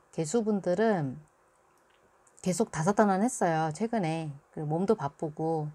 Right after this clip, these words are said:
내일보다는 조직을 위해서 희생을 하고 그런 시기였는데 오늘 하루는 좀 괜찮아요. 오늘 하루는 어떤 하루냐면 주변 사람들이 나에게 "좀 쉬세요." 할 수도 있고,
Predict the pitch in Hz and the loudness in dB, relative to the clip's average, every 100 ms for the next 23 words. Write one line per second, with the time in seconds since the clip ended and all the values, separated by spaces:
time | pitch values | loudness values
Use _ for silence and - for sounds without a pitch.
0 | - - - - 180 220 185 170 165 190 | -14 -20 -16 4 6 8 6 0 -2 -2
1 | 233 247 - 156 220 156 147 247 277 294 | -4 -6 -4 0 0 0 -2 -4 -4 -2
2 | 214 151 131 - 131 151 160 156 151 151 | -2 -4 -8 -12 -10 -6 -4 -4 -6 -6
3 | 262 277 180 143 139 175 143 - - - | -2 0 0 -2 -2 -2 -4 -10 -20 -20
4 | - - - 190 254 277 254 370 381 359 | -20 -6 6 8 10 8 6 2 4 6
5 | 339 311 233 185 156 147 160 139 135 180 | 6 4 0 -2 -4 -2 -4 -6 -8 -10
6 | 160 165 185 208 170 - 175 165 151 143 | -6 -2 -2 -2 -4 -4 -4 -4 -4 -4
7 | 160 190 143 - - - - 180 220 240 | -2 -2 -4 -10 -20 -14 0 8 8 8
8 | 262 254 233 196 185 151 143 196 226 185 | 6 6 4 2 0 0 2 2 2 2
9 | 190 196 151 139 151 _ _ 185 175 277 | 2 0 -2 -6 -14 _ _ -8 -6 -4
10 | 285 269 247 240 240 226 233 226 220 147 | 2 4 6 4 4 4 0 -2 -4 -6
11 | - 160 151 | -2 0 0